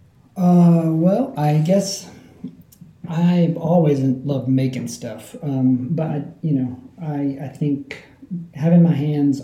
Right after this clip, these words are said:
on things is a big part of how I sort of navigate the world. Um, and I didn't really know that about myself until, I mean, until basically when we were friends. Uh, I grew up,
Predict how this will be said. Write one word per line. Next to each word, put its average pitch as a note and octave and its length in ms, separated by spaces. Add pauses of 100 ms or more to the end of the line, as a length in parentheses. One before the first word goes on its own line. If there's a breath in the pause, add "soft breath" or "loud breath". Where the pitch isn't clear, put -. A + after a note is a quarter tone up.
on C#3 500
things D3+ 480
is C3 220
a C3 60
big C3 280
part C3+ 280
of B2+ 280 (280)
how C3 260
I B2+ 180
sort B2+ 220
of A#2+ 160
navigate B2+ 600
the B2+ 80
world. C3+ 480 (240)
Um, A#2+ 400 (400 loud breath)
and D3+ 160
I D3 60
didn't F#3 220
really E3 460 (260 loud breath)
know D3 380
that B2+ 480
about B2+ 320
myself B2 640
until, C#3+ 760 (440)
I C#3 80
mean, C#3 140
until D3 340
basically B2+ 580
when B2 300
we C3+ 180
were B2 60
friends. B2 480 (120)
Uh, B2 300 (460 loud breath)
I C#3 420
grew E3+ 220
up, E3 180